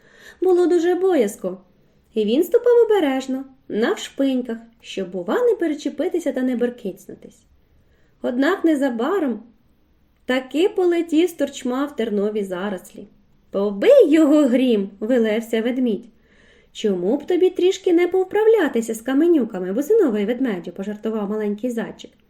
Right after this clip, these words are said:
Адже довкола лежали чималі брили. Проте бузиновому ведмедеві було не до сміху. Друг лицар раз по раз уперто намагався розвеселити друга.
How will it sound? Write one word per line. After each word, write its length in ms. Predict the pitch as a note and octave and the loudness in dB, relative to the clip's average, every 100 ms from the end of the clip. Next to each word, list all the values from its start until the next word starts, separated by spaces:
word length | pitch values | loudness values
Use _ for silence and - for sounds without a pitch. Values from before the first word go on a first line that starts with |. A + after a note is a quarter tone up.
| _ _ _ | _ _ _
Адже 240 | G3+ G#3+ G#3 | -6 -2 -2
довкола 400 | G#3+ - A3+ A3 | -4 -2 -2 -2
лежали 360 | A3 A3 A3 | -2 -2 -2
чималі 440 | A3+ A3 A3 A#3 C#4+ | -2 -4 -2 -2 -2
брили. 380 | F#4+ F#4+ G#3 - - _ _ _ - | 0 0 -2 -6 -18 _ _ _ -8
Проте 400 | G#3+ G#3 D#4+ C4 | -8 -2 -2 -2
бузиновому 600 | G#3+ G#3+ C4 C4 A3+ G#3+ | -2 -2 -2 -2 -2 -4
ведмедеві 680 | G3+ G3+ E4 E4 C4+ C4 - - - _ _ | -4 -2 -2 -2 -4 -6 -10 -20 -20 _ _
було 320 | C#4+ D#4 F#4 A#4+ | 0 2 2 2
не 120 | B3 | 0
до 120 | F#3 | -2
сміху. 560 | - F#3+ F#3 - F3 - _ _ _ | -6 -6 -6 -8 -14 -14 _ _ _
Друг 280 | A3 A3 A3+ A3+ | -2 0 0 0
лицар 400 | G#3 G#3 F#3+ G3 _ _ _ | -2 -4 -8 -10 _ _ _
раз 380 | A3 C4+ C5 B4 | -2 0 0 -4
по 180 | - E4+ | -4 -2
раз 360 | D#4 A#3 G3+ - | 0 -2 -6 -10
уперто 460 | G#3 - F#3+ - | -12 -8 -8 -8
намагався 540 | F#3+ F#3 F#3 F3+ F#3 G3+ | -8 -8 -10 -12 -12 -10
розвеселити 600 | G3 G3+ G#3 G3+ F#3+ G3+ | -8 -8 -6 -8 -6 -8
друга. 340 | G#3+ G3 F3+ | -6 -6 -8